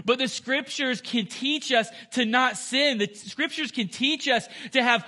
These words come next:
moderation in our life. The scriptures can give us temperance.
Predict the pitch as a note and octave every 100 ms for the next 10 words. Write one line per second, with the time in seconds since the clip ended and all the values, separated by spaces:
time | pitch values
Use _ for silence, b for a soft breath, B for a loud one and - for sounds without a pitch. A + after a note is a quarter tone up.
0 | - E3+ G#3+ B3+ D4+ D4 A#3 A3+ A#3+ -
1 | A#3+ A3+ A3+ A3 G#3 F#3+ A3 A3+ - A3
2 | G#3+ - D4+ - E4 A3+ C4 G#3+ A#3 G3+
3 | - - A3+ C4+ E4+ D#4+ D#4+ -